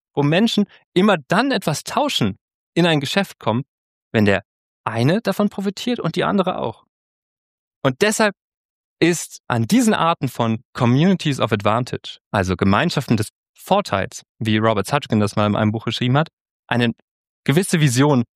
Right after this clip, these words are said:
von Gerechtigkeit zu entdecken. Und Virginia Pastrell von vorhin, die dieses Buch über die Zukunft geschrieben hat, die gibt uns schon ganz konkrete Hinweise. Da sollten wir uns nämlich an Künstlerinnen und Künstler orientieren. Denn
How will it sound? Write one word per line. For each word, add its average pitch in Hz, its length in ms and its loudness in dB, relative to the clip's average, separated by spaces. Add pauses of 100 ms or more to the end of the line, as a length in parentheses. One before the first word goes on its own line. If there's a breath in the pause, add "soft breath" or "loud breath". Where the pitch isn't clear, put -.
(100)
von 113 160 2
Gerechtigkeit 101 560 -2
zu - 100 -10
entdecken. - 380 -10 (280)
Und 104 220 -2 (180)
Virginia 95 340 0
Pastrell 110 420 0
von 101 160 -2
vorhin, 104 400 0 (340)
die 107 180 0 (220)
dieses 101 220 -2
Buch 127 240 -4
über 107 180 -2
die 95 100 -8
Zukunft 147 420 0
geschrieben 165 380 0
hat, 208 160 -2 (400)
die 214 120 2
gibt 233 200 -2
uns 196 140 0
schon 180 140 0
ganz 196 220 0
konkrete 196 380 -2
Hinweise. 98 480 -2 (420)
Da 156 120 2
sollten 202 280 2
wir 208 160 2
uns 147 160 -2
nämlich 135 300 -2 (260)
an 143 180 -2
Künstlerinnen 170 500 0
und 123 40 -2
Künstler 180 380 -2
orientieren. - 480 -8 (560)
Denn 139 220 0